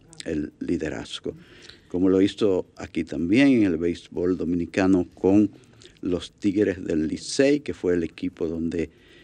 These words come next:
siempre estuvo el Manny Mota. Es un atleta que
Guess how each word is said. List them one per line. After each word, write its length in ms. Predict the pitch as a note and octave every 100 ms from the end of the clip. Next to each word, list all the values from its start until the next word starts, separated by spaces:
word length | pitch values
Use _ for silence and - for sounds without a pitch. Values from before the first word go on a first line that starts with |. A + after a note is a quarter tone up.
| _ _
siempre 880 | - - G2 G#2 G#2 - F#2 D#2 -
estuvo 720 | D#2 - - F#2+ F2+ E2+ - -
el 340 | F2 D#2+ D2+
Manny 380 | D#2 E2+ F2 G2
Mota. 560 | F#2+ A#2 A#2 A2+ A#2+ A#2 -
Es 260 | E2 -
un 320 | F2 F2 F2 F2+
atleta 600 | F2+ E2+ F2 F2 G2 F#2
que 380 | - D#2+ E2